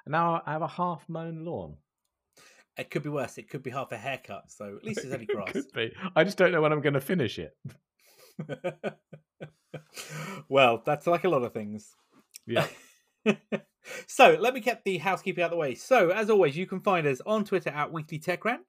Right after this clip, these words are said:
Speaker 2: and online at tech rant dot online for all of the show notes and information. So last week we had a pretty busy show, didn't we, Carl? We talked through quite a few different things last week, covered
Speaker 1: We did.
Speaker 2: a lot of topics,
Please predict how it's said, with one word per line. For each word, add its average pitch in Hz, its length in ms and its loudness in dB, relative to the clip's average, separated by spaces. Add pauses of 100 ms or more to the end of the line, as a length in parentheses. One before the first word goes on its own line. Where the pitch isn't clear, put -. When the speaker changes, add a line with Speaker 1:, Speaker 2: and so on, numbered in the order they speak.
(400)
Speaker 2:
and 214 240 2
online 208 540 0
at 151 220 -6
tech 214 260 -6
rant 196 260 -4 (180)
dot 170 240 2 (140)
online 175 680 -2
for 175 100 0
all 160 220 -2
of 156 100 -8
the 156 80 -8
show 170 260 -4
notes 185 440 -10
and 151 240 -8
information. 143 580 -10 (480)
So 226 400 4 (100)
last 226 320 2
week 190 220 2
we 190 120 0
had 175 220 -2
a 156 60 -4
pretty 165 420 -6
busy 151 340 -2
show, 135 260 -2
didn't 131 180 -4
we, 131 100 -10
Carl? 127 260 -4
We 127 120 -6
talked 147 320 -10
through 135 100 -12
quite 156 260 -6
a 147 40 -6
few 151 120 -12
different 135 280 -10
things 135 260 -10
last 131 240 -10
week, 135 220 -12
covered 135 240 -6
Speaker 1:
We 135 60 4
did. 147 100 2
Speaker 2:
a 143 60 -4
lot 139 200 -2
of 127 120 -10
topics, 147 440 -12